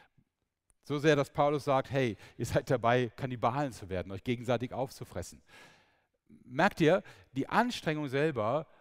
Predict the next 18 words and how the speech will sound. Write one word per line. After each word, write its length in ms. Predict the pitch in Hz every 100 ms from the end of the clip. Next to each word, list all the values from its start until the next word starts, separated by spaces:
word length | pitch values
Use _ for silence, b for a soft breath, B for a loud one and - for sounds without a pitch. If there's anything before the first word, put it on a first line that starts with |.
| b
macht's 300 | 127 135 -
nur 160 | 135 127
noch 160 | 117
schlimmer. 460 | - 101 82 67 60 _ _ _ _ _ _ _ _ _ _ _ _ _ _ _ _ _ _ _ _ _ _ _ _ _ _ _ _ _ _ _ _ _ _ _ _ _ _ _ _ _ _ _ _
Wenn 160 | 104 113
du 80 | 117
an 80 | 113
dich 120 | 104
selbst 320 | 123 160 -
glaubst, 540 | 175 180 - - - _ _ _
an 120 | 95
deine 180 | 95 95
Möglichkeiten 720 | 92 113 - - 127 120 - 127
oder 200 | - 104
an 80 |
deine 200 | 104 110
geniale 480 | 110 110 110 113 127
Gemeinde 600 | 120 110 127 160 165 170